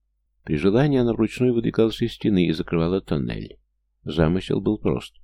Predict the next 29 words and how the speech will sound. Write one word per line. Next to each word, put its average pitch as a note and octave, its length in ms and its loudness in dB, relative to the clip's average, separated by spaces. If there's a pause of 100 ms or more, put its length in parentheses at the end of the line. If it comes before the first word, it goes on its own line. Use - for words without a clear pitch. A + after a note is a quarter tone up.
Дополнительная D2+ 520 -4
защита C#2 360 -4
от - 160 -6
радиации C2+ 460 -4
в B2 60 -2
Сумрачной D2 420 -4
долине E2 400 0
не D#2+ 240 2
повредит. - 640 -8 (1200)
Высота F2+ 480 0
вырытой F2+ 340 2
пещеры G2 540 0
не D#2+ 100 2
превышала E2 560 0
роста F2 300 -2
среднего F2 480 -2
человека, - 760 -4
поэтому G#2 380 -2
светловолосому G2+ 720 -2
мужчине, G#2 460 0
в F2+ 40 4
отличие - 320 -4
от - 80 -20
его E2+ 140 0
спутника, - 580 -4
брюнета, F#2+ 640 -2
пришлось F#2 300 -4
чуть-чуть - 460 -4
наклониться, - 760 -4